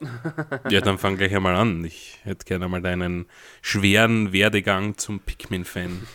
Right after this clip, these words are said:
Speaker 2: gewusst.
Speaker 1: Äh, ja, also alles beginnt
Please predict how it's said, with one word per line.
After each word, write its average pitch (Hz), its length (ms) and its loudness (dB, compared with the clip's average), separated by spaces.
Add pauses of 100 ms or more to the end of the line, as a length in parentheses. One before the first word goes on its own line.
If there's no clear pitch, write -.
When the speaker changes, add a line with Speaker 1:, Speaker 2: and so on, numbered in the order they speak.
(120)
Speaker 2:
gewusst. - 540 -8 (1200)
Speaker 1:
Äh, 131 360 6
ja, 131 220 10
also 120 220 4
alles 147 300 2
beginnt 160 500 -4